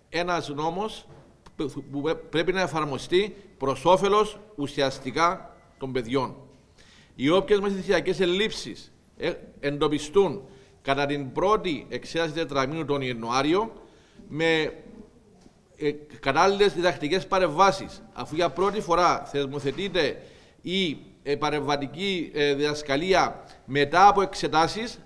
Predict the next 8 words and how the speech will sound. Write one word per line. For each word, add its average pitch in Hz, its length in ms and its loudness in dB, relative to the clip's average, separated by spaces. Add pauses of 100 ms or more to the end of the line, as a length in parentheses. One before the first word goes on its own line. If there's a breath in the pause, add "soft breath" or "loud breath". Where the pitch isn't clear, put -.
(100)
θα 139 200 -4
μπορούν 151 500 2 (140)
να 143 120 -6
καλυφθούν. 139 580 -2 (920 soft breath)
Άρα, 170 480 6 (640 loud breath)
ας 165 200 2
σταματήσει 170 640 -2
αυτή 196 640 -2